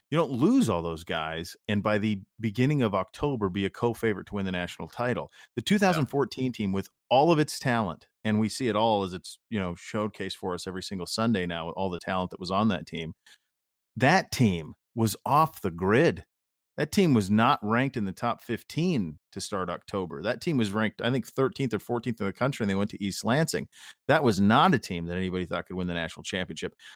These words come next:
Speaker 1: I remember sitting in the press box when J T Barrett went down against Michigan. I looked over to Matt Barnes, who was at Channel four at the time, and I said, "They're done.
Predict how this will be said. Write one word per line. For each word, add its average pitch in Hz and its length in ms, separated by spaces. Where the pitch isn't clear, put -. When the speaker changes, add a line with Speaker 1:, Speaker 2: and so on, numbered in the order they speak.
Speaker 1:
I 135 60
remember 160 300
sitting 160 260
in 120 80
the 98 80
press 135 320
box 85 320
when 95 100
J 117 220
T 135 160
Barrett 113 320
went 95 200
down 107 280
against 101 280
Michigan. 98 520
I 107 60
looked 123 180
over 123 120
to 110 60
Matt 107 300
Barnes, 107 260
who 107 60
was 95 80
at 95 80
Channel 107 260
four 110 220
at 110 80
the - 80
time, 87 340
and 90 80
I 95 60
said, 90 340
"They're 113 160
done. 90 540